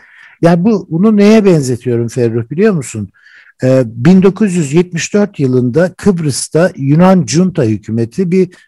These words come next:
darbe yaptı. Kanlı bir darbe. Kendi insanlarına karşı, Makarios'a karşı.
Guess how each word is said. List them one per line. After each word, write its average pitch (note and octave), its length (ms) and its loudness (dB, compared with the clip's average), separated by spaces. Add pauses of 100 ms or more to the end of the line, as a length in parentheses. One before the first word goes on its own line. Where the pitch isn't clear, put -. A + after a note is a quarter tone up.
(180)
darbe D#3 340 4
yaptı. F#2+ 540 -2
Kanlı C#3+ 440 0
bir D3 100 -4
darbe. A#2+ 440 -2 (100)
Kendi D3 400 0
insanlarına A2+ 760 -4
karşı, F#2+ 360 -8
Makarios'a A2+ 580 -2
karşı. - 440 -16